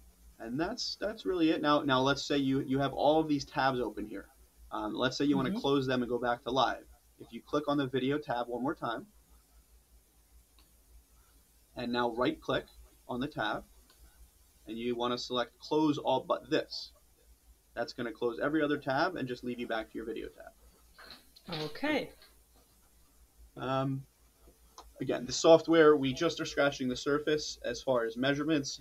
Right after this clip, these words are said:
Speaker 1: Um, this software comes included with, uh, X Y stitching. Um, I think you don't have a slide holder in there. You'll need a slide holder to do that.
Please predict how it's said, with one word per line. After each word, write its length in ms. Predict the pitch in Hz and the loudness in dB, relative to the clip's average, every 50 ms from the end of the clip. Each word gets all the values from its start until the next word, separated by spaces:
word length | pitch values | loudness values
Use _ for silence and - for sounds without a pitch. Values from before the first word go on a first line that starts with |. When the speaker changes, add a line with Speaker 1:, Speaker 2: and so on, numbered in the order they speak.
| 131 - | -8 -4
Speaker 1:
Um, 360 | 117 117 113 110 110 107 - - _ - - - - | -2 -2 -2 -2 -4 -6 -16 -20 _ -20 -20 -8 0
this 240 | 147 156 156 156 - | 2 2 2 2 4
software 320 | 160 147 143 139 - 135 135 | 6 6 6 6 4 -4 -2
comes 320 | - 143 139 139 143 131 | -2 -2 -2 0 0 0
included 480 | 131 127 127 - 139 139 139 143 135 127 | -2 -2 -2 -2 -2 0 0 0 -2 -2
with, 200 | 123 117 113 113 _ _ - | -2 -4 -4 -6 _ _ -6
uh, 160 | - 117 107 - - 139 | -2 -2 -2 -2 -2 -4
X 200 | 139 - - 139 | -4 -4 -2 0
Y 160 | 135 120 120 | 0 0 0
stitching. 560 | - - - 156 151 - 208 202 220 254 254 - - - _ _ _ _ _ - - | -2 -4 -2 -2 -2 -2 -4 -4 -4 -6 -8 -10 -14 -20 _ _ _ _ _ -14 -10
Um, 220 | 113 110 113 110 | -8 -6 -4 -4
I 100 | 120 120 110 - - | -4 -6 -6 -8 -10
think 120 | 131 123 - | -10 -10 -6
you 80 | 127 123 | -6 -4
don't 180 | 123 123 - 131 | -4 -4 -4 -4
have 120 | - 104 | -6 -6
a 40 | 113 | -6
slide 280 | - - 120 123 135 139 | -4 0 2 2 2 2
holder 240 | 139 139 135 139 139 | 0 0 0 -2 -2
in 60 | 139 | 0
there. 120 | 139 139 | -2 -2
You'll 160 | 131 120 110 | -2 -4 -4
need 140 | 120 120 113 | -6 -6 -6
a 40 | 113 | -6
slide 240 | - - 120 120 117 | -2 0 0 0 0
holder 200 | 120 117 - - | -2 -6 -8 -8
to 120 | 104 104 | -10 -10
do 160 | - 131 147 156 | -6 -4 -4 -2
that. 200 | 165 175 190 | -2 -4 -4